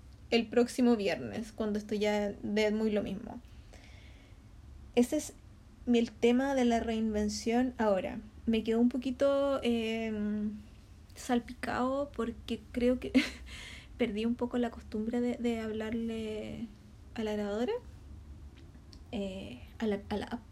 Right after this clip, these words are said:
Em, pero creo que necesitaba retomar. Em,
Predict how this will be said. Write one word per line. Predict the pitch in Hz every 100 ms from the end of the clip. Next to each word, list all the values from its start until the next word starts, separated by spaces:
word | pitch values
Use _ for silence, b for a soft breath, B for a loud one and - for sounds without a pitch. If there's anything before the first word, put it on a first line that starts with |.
| - - B B B B B - -
Em, | 214 208 202 202 196 196 202 202 208 202 220 - - - - -
pero | 208 208
creo | 214 226
que | 226
necesitaba | 233 240 208 208 214
retomar. | 220 214 196 202 - B B B B B - - - - - -
Em, | 214 214 208 208 208 208 208 208 208 208 214